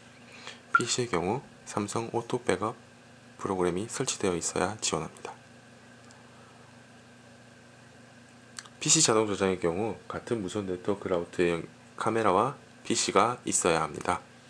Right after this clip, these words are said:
피씨 자동 저장에서 확인을 누르고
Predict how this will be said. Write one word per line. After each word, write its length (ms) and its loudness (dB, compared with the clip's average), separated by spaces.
피씨 180 -8
자동 180 -2
저장에서 640 -2
확인을 380 -6
누르고 380 -6